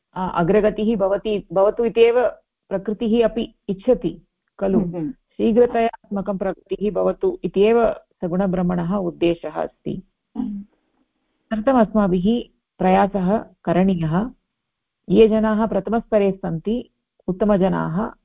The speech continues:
Speaker 1: ते अवश्यं कुर्वन्ति, प्रकृतेः नियमानां पालनं कुर्वन्ति, अपि च साधनामपि कुर्वन्ति। अतः झटिति तेषाम् अग्रगतिः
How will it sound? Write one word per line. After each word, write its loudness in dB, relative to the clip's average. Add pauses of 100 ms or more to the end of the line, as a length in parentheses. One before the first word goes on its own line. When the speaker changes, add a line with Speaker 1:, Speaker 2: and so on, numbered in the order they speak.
(220)
Speaker 1:
ते 4
अवश्यं -2
कुर्वन्ति, 0
प्रकृतेः 0
नियमानां 2
पालनं 0
कुर्वन्ति, -4 (560)
अपि 0
च 0
साधनामपि 2
कुर्वन्ति। -2 (100)
अतः 0
झटिति 2
तेषाम् -2 (360)
अग्रगतिः -4